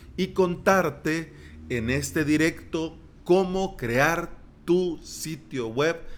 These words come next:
con WordPress. Pero la idea que a mí se me ha ocurrido, la idea es así. Curso básico para crear un sitio web. Es decir,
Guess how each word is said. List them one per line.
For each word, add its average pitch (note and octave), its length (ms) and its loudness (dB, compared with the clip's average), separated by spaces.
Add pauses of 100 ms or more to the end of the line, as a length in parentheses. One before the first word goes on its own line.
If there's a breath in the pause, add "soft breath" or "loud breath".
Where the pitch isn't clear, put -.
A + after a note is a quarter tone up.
(200 loud breath)
con G2+ 240 -6
WordPress. B2 640 2 (280 loud breath)
Pero F3+ 320 6
la D#3 280 4
idea D#3+ 520 6
que - 100 -4
a B2 40 0
mí B2+ 100 0
se D3 140 -2
me C#3+ 80 0
ha D3 40 0
ocurrido, D#3 600 2 (300 loud breath)
la C#3+ 180 6
idea F3 320 4
es D#3+ 240 2
así. A2 380 -4 (760 soft breath)
Curso D#3+ 580 0
básico F#3 800 0
para B2 260 -2
crear A#2+ 360 -2
un C3+ 160 -6
sitio A#2 340 -8
web. D#2+ 220 -10 (640 soft breath)
Es A2+ 140 -4
decir, C3 520 0